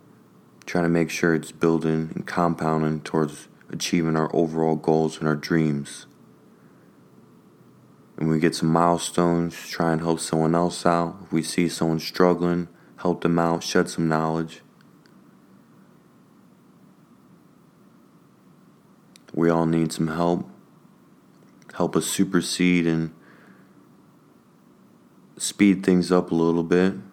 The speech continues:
avoiding the pitfalls of experience that, you know, we might not have time for. So that's why you should read as much as you can, listen to as many audiobooks, and as many leaders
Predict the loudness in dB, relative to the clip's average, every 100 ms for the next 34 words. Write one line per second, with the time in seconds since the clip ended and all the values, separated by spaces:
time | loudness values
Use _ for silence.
0 | -12 -6 2 4 4 2 0 -2 2 0
1 | 0 -6 0 2 2 0 0 -2 -4 -8
2 | -20 _ -16 -16 -2 2 4 4 0 -2
3 | 0 2 0 -6 -20 _ -20 -6 -2 0
4 | 2 2 4 4 2 2 0 -4 -4 -2
5 | -2 -2 -2 -2 -2 -8 -20 -20 -20 -20
6 | -20 -20 _ _ -20 -8 -4 0 2 2
7 | 0 -2 0 2 2 2 0 0 -6 -10
8 | -6 -2 0 -2 -6 -14 _ _ _ _
9 | _ _ _ _ -6 -6 0 2 2 2
10 | 0 0 0 0 2 2 0 0 0 0
11 | -4 -14 -14 -18 -20 _ -20 -20 -20 _
12 | _ _ -20 -6 -2 -2 0 0 2 2
13 | 0 -4 0 4 4 4 2 0 -6